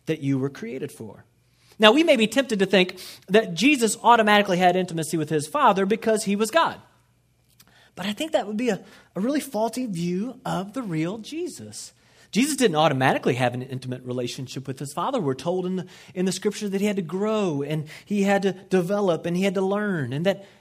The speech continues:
Jesus cultivated intimacy with his Father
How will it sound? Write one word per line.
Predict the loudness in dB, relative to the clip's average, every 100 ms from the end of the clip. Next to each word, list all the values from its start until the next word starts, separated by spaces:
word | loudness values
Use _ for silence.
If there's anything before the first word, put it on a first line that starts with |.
| -12
Jesus | -2 0 0 -2
cultivated | -4 -6 -6 -6 -6 -4 -4 -6
intimacy | -8 -6 -6 -4 -4 -4 -6 -10
with | -8 -4
his | -6
Father | -6 -8 -6 -8 -8